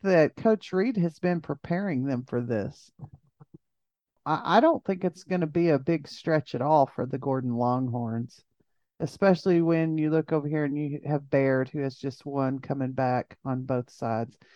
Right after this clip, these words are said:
And then you have Bryson. They have a new coach in Bill Reed. And then you have Gorman, and Lingleville has a new coach in Trent Taylor. And then always Perrin Witt. So I, I don't know.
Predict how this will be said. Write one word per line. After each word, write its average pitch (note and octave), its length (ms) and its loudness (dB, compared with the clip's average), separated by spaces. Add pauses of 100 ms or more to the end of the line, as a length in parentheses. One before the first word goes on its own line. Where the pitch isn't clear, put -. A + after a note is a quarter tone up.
(260)
And D#3 140 2
then F#3 140 4
you F#3 160 2
have D#3 160 2
Bryson. C#3+ 480 2
They C#3+ 100 -2
have D3 200 2
a C#3+ 60 4
new C#3+ 540 0 (260)
coach C#3+ 480 0 (140)
in C3+ 300 -2 (280)
Bill D3 360 4
Reed. C#3+ 640 0 (100)
And D#3 180 0
then D#3+ 140 2
you D#3+ 80 2
have C#3+ 220 0
Gorman, E3 640 2 (100)
and C3 300 -4
Lingleville F3+ 640 6
has E3 220 2
a E3 60 -2
new D3+ 180 0
coach D3+ 460 2
in C3+ 120 -2
Trent D3 320 -2
Taylor. D3 520 2 (500)
And D3 160 0
then C#3 180 4
always C#3+ 520 4
Perrin D3 500 -2
Witt. D3+ 480 0
So A#2 480 0 (640)
I, F#3 320 4
I - 40 10
don't F3+ 200 6
know. D#3 380 8